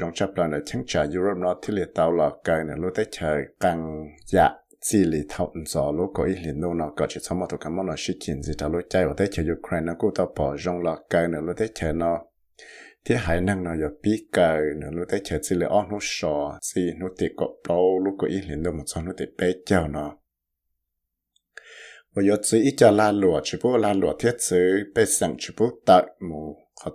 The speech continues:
từ nhỏ tới giờ họ chế xứ. Thiết trở lại trong phiên kia cho giàu, tao cho là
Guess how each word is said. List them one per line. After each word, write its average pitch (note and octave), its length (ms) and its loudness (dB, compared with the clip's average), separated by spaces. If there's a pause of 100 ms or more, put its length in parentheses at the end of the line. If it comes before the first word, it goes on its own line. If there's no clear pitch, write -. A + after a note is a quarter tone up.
từ F#2 220 4
nhỏ F#2+ 340 0
tới G#2+ 100 4
giờ F#2+ 60 6
họ - 200 -4
chế - 160 -2
xứ. - 460 4 (1700)
Thiết C3+ 120 8 (120)
trở F#2 120 4
lại E2+ 160 2
trong - 160 -6
phiên D2+ 280 -4
kia D#2+ 160 -4
cho E2 140 -2 (160)
giàu, D2+ 440 0
tao D#2+ 200 2
cho G2+ 100 0
là D2 160 0